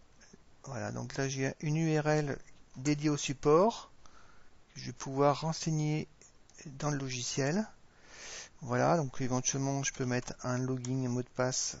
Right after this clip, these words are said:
s'il y a besoin. Et je fais enregistrer. Ouais, donc vous voyez, donc là, il y a les deux, deux sites Amazon qui apparaissent. Il y a le support et, euh, ici l'accès au compte. D'ailleurs, euh, ce que je vous conseille, c'est toujours mettre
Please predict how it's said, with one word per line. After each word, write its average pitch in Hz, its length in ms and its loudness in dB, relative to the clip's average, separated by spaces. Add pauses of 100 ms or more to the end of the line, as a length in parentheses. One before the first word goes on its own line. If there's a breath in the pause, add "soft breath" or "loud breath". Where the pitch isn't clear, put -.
(1200 loud breath)
s'il - 280 -8
y - 20 -2
a 123 100 -6
besoin. 135 560 2 (840 loud breath)
Et 147 100 0
je 135 100 0
fais 190 220 2 (100)
enregistrer. 151 680 -2 (720)
Ouais, 139 100 0
donc 147 160 -2
vous - 60 -14
voyez, 185 220 6
donc 180 220 4
là, 165 280 8
il 147 80 -4
y 143 60 2
a - 20 6
les 139 140 2
deux, 190 420 4
deux 160 160 2
sites - 200 -2
Amazon 160 420 4
qui 147 160 0
apparaissent. 147 480 4 (420 loud breath)
Il - 40 2
y 143 40 4
a - 20 4
le 160 100 6
support 160 720 6 (160)
et, 175 200 4 (180)
euh, 143 280 4
ici 147 280 0
l'accès 156 260 4
au 151 60 4
compte. 143 220 0
D'ailleurs, 143 380 2 (240)
euh, 135 120 -2
ce 127 100 -2
que 151 120 -4
je 139 80 -6
vous 143 60 -8
conseille, 143 340 0
c'est 151 120 -4
toujours 151 440 -4 (480 loud breath)
mettre 151 580 2